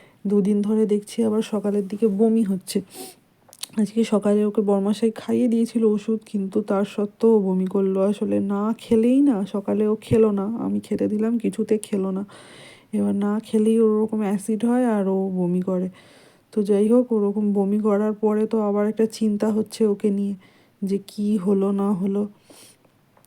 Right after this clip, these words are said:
ওদের সত্যি দুজনের শরীর যেন আর কোনোভাবে ঠিক হচ্ছে না। তো চলো আ-, আজকে আবার দুষ্টুকে নিয়ে যাবো ডক্টর দেখাতে, আর তার মধ্যে এত সব কিছু।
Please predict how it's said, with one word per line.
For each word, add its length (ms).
ওদের 260
সত্যি 640
দুজনের 520
শরীর 560
যেন 360
আর 140
কোনোভাবে 680
ঠিক 260
হচ্ছে 300
না। 280
তো 120
চলো 380
আ-, 260
আজকে 280
আবার 160
দুষ্টুকে 360
নিয়ে 180
যাবো 300
ডক্টর 400
দেখাতে, 480
আর 160
তার 180
মধ্যে 360
এত 240
সব 240
কিছু। 260